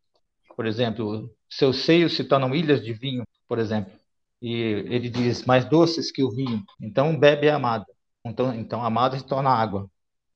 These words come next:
Água que é alma, vamos dizer assim. Fazendo esse jogo, a linguagem é um jogo, uma espécie de gaiola, né?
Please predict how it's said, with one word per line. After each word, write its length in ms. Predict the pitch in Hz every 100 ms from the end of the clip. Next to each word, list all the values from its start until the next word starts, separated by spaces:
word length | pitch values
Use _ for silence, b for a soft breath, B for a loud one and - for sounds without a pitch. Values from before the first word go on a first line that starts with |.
| - 180 175
Água 320 | 120 127 139
que 120 | 135
é 40 | 139
alma, 400 | 113 101 92 92 _ _ -
vamos 200 | 117 110
dizer 140 | 110
assim. 400 | 110 - 98 95 _ _ _ _ _
Fazendo 240 | 151 170 175
esse 320 | 165 156 139
jogo, 420 | 107 156 156 - _ _ _ _ _
a 60 | -
linguagem 360 | 165 170 170 185
é 40 |
um 60 | 151
jogo, 320 | 135 95 95 - _ _ _
uma 120 | 123
espécie 300 | 123 139 139
de 80 | 139
gaiola, 480 | 127 131 135 139 104
né? 100 | 131